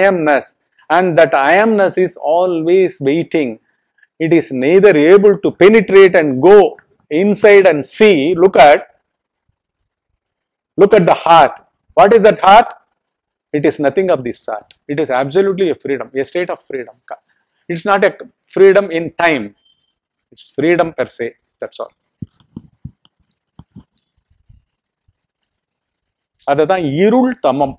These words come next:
அப்படின்றார் பகவான். ஆசாதியோடு அமர்ந்துள்ளது, உட்கார்ந்துட்டு இருக்குப்பா.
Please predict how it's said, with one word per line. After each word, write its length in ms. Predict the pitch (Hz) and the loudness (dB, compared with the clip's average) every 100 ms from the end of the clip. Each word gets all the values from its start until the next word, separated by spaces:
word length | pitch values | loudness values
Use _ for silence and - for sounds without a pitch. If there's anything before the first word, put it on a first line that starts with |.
| - | -14
அப்படின்றார் 520 | 113 123 120 104 107 110 | -8 -8 -8 -10 -12 -12
பகவான். 320 | 92 101 101 _ _ _ _ _ _ - - _ _ _ - 139 190 | -18 -20 -20 _ _ _ _ _ _ -20 -20 _ _ _ -6 -2 2
ஆசாதியோடு 960 | 226 226 165 170 202 196 202 175 190 202 135 | 0 0 2 4 2 0 -2 0 0 0 0
அமர்ந்துள்ளது, 720 | 165 240 233 214 156 113 113 - 151 | 0 0 0 0 0 -2 -8 -12 -10
உட்கார்ந்துட்டு 720 | 190 _ - 262 262 240 220 | -10 _ 0 2 2 2 2
இருக்குப்பா. 400 | 220 214 196 190 | 2 2 2 0